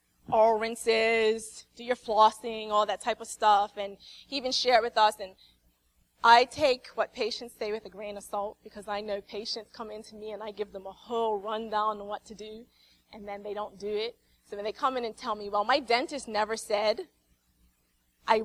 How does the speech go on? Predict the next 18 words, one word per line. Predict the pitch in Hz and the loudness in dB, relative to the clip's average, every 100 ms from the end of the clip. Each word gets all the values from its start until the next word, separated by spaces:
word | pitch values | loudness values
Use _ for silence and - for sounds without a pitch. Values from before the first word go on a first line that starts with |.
| 196 | -4
really | 233 330 349 330 | -4 0 2 0
give | 240 262 | -2 -4
my | 226 | -4
colleagues | 220 262 220 214 208 | -2 2 2 2 -2
a | |
lot | 202 226 226 | 2 2 2
more | 220 | -8
credit. | 196 - 202 190 - | -14 -10 -8 -8 -14
So | _ - 208 190 185 | _ -4 -4 -4 -8
I'm | 196 214 | -6 6
not | 285 | 6
gonna | 330 285 | 6 -2
say | - 294 254 | 4 6 8
that | 240 | 6
they | 233 214 | 0 0
weren't | 220 208 | -2 -8
treated, | - 262 208 185 185 - - _ | -10 -10 -10 -12 -16 -20 -20 _
but | - | -6